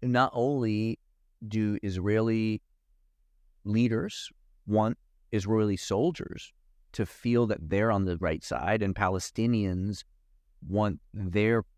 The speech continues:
people to feel like they're on the right side, but also beyond that in, um,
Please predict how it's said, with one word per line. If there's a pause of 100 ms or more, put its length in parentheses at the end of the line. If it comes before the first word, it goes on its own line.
people
to
feel
like
they're
on
the
right
side,
but
also
beyond
that
in,
um,